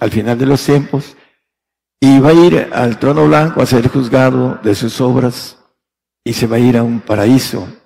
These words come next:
El creyente que es creyente natural, que no tiene fe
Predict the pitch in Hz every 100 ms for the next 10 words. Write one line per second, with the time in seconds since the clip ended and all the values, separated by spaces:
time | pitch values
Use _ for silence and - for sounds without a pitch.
0 | _ _ - 120 117 123 131 120 113 98
1 | - - _ _ _ _ _ _ - 110
2 | 110 120 - 110 107 113 123 123 107 101
3 | 110 107 117 120 151 - _ - 113 120
4 | 113 135 139 147 117 - 107 120 131 143